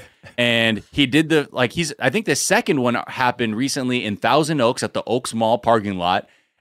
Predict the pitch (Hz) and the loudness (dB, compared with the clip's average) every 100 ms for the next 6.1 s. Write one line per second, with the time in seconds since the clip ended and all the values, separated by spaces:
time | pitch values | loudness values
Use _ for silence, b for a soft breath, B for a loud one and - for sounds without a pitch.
0 | - 143 147 143 127 _ _ - 175 170 | -2 2 2 2 -2 _ _ 0 4 6
1 | 127 131 117 - 127 131 - 185 190 151 | 6 2 0 -2 0 0 2 4 6 6
2 | 127 110 110 92 87 92 92 87 87 - | 4 0 0 -2 -4 -8 -6 -4 -6 -8
3 | - - _ 139 123 - 98 85 78 - | -16 -20 _ 0 0 0 -6 -8 -12 -12
4 | - 107 92 82 - 85 78 92 104 95 | -4 -4 -4 -10 -10 -10 -12 -6 -2 -2
5 | 85 110 139 147 123 123 123 107 113 107 | 0 2 4 4 2 2 0 -2 -4 -6
6 | - | -8